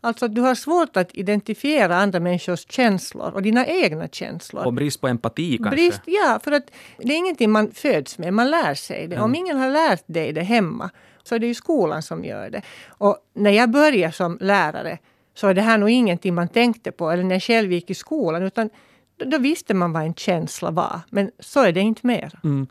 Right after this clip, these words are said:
Speaker 2: Jag tänker ännu på den här som du var inne på, den här våldskulturen i vuxenvärlden.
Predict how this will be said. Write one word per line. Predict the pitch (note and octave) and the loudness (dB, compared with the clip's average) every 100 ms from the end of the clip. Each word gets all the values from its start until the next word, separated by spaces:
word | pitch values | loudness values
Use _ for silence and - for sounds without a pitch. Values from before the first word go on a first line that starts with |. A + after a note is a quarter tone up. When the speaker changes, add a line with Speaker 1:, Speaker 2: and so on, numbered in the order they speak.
| - | -8
Speaker 2:
Jag | - | -2
tänker | D#3 F3 | 0 2
ännu | F3 D3+ | 0 2
på | C3 | 2
den | B2+ | 2
här | C#3 | 0
som | A#2+ | 0
du | B2 | 0
var | B2+ | 0
inne | C#3+ A#2 | 0 0
på, | A2+ | 0
den | A2 | 0
här | A2+ | 0
våldskulturen | C3 C#3+ B2 - - - A#2 A2 B2 A#2 A2 G#2+ | 4 4 2 -6 -12 -4 -4 0 0 0 0 -2
i | |
vuxenvärlden. | G#2+ A#2+ B2 - G#2 G#2+ G#2+ G#2 G2 F#2+ | -2 -2 -4 -8 -8 -4 -2 -2 -4 -8